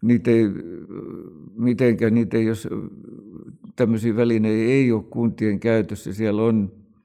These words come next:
tällä hetkellä on, on, on va-, on, on tota, kunnilla on kova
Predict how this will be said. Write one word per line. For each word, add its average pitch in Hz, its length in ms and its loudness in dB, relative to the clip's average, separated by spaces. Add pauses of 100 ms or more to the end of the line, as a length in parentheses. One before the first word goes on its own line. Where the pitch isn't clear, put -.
(960)
tällä 127 220 4
hetkellä 110 420 -2
on, 107 600 2 (260)
on, 110 400 0
on 113 220 0
va-, 104 140 0 (100)
on, 107 400 -4
on 113 200 0
tota, 92 640 -4 (1040)
kunnilla 110 460 2
on 101 320 -2
kova 120 460 0